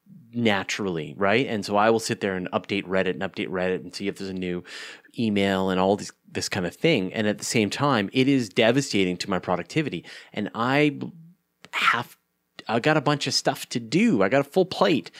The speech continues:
And so I tend to have to turn that stuff off and not be around it. I actually purposefully, oh man, what was it? It was,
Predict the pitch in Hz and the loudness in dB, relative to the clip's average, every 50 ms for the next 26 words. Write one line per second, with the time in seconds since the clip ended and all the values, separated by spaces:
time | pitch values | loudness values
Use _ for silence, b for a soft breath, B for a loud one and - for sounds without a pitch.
0 | B B B B B B B B _ - 127 120 113 - - - 113 104 101 107 | B B B B B B B B _ 0 0 0 0 0 2 4 4 6 6 6
1 | 107 110 107 - - - 135 135 135 131 123 104 - 110 104 104 - - - - | 4 4 2 2 2 2 4 4 4 2 2 0 0 2 2 2 0 -2 0 4
2 | 104 98 98 92 127 113 104 - - - 90 - 92 85 82 85 - - 92 92 | 4 6 6 6 6 4 2 2 -2 -6 -6 -4 -2 -2 -2 -4 -4 -6 -6 -4
3 | 92 87 87 87 78 - 101 - 98 95 87 85 85 82 82 85 - - - B | -4 -2 -2 -4 -6 -6 -8 -6 -2 -2 -2 -2 -2 -4 -4 -4 -4 -6 -6 B
4 | B B B B 131 B - 147 151 147 165 160 - - 190 175 160 147 131 120 | B B B B -8 B 2 4 6 6 6 4 4 2 4 6 6 6 4 2
5 | - - - _ _ - - - 170 170 170 - - - - - 104 95 92 92 | -2 -8 -16 _ _ -2 4 4 4 6 6 4 2 2 2 2 2 2 2 2
6 | 92 92 90 90 B B B B B B B B B B _ _ _ _ _ _ | 0 -2 -6 -10 B B B B B B B B B B _ _ _ _ _ _
7 | _ - - - 107 101 95 104 120 123 117 113 143 175 196 165 - 104 92 - | _ -12 -10 -8 -8 -8 -6 -4 -2 -2 0 2 2 2 2 2 2 2 0 0
8 | - 151 156 151 214 | 2 2 2 2 0